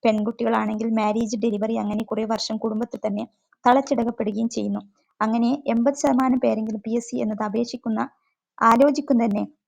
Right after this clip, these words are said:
മുപ്പത് വയസ്സ് കഴിഞ്ഞതിന് ശേഷമാണ്. കൊറോണ രണ്ട് വർഷം കവർന്നെടുത്തു. അതുപോലെ ഇപ്പോഴത്തെ പ്രിലിംസ്, മെയിൻസ് എക്സാം രീതിയും കുറേ വയസ്സ് നീണ്ടുപോവുകയാണ്.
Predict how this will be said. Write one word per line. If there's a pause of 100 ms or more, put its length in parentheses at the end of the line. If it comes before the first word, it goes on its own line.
മുപ്പത്
വയസ്സ്
കഴിഞ്ഞതിന്
ശേഷമാണ്. (920)
കൊറോണ
രണ്ട്
വർഷം
കവർന്നെടുത്തു.
അതുപോലെ
ഇപ്പോഴത്തെ (360)
പ്രിലിംസ്, (100)
മെയിൻസ്
എക്സാം
രീതിയും (340)
കുറേ
വയസ്സ്
നീണ്ടുപോവുകയാണ്.